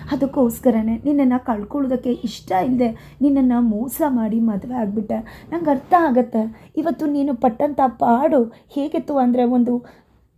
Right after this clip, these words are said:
ಕರು ಅಸಹಾಯಕರಾಗಿ ಒದ್ದಾಡ್ತಿರುತ್ತಲ್ಲ, ಆ ರೀತಿ ನನ್ಗೆ ಅನ್ನಿಸ್ದೆ. ನಿಜವಾಗ್ಲೂ ನನ್ನ ಮನಸ್ಸಲ್ಲಿ ತುಂಬಾ ಸಂಕಟ ಪಡ್ತದೆ ನಿನ್ನ ಪರಿಸ್ಥಿತಿಯನ್ನು ನೋಡಿ. ಆದ್ರೆ ಏನ್ ಮಾಡ್ಲಿ,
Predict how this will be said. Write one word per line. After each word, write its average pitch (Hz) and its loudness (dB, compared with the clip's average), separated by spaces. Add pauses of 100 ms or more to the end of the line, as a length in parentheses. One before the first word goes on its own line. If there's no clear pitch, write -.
(380)
ಕರು 311 2
ಅಸಹಾಯಕರಾಗಿ 285 2
ಒದ್ದಾಡ್ತಿರುತ್ತಲ್ಲ, 240 2 (260)
ಆ - -4
ರೀತಿ 311 -4
ನನ್ಗೆ 226 2
ಅನ್ನಿಸ್ದೆ. 220 -2
ನಿಜವಾಗ್ಲೂ 285 -2
ನನ್ನ 247 2
ಮನಸ್ಸಲ್ಲಿ 233 0
ತುಂಬಾ 302 0
ಸಂಕಟ 254 0
ಪಡ್ತದೆ 233 0
ನಿನ್ನ 233 2
ಪರಿಸ್ಥಿತಿಯನ್ನು 226 0
ನೋಡಿ. 214 -2 (280)
ಆದ್ರೆ 339 -2
ಏನ್ 269 -2
ಮಾಡ್ಲಿ, 233 2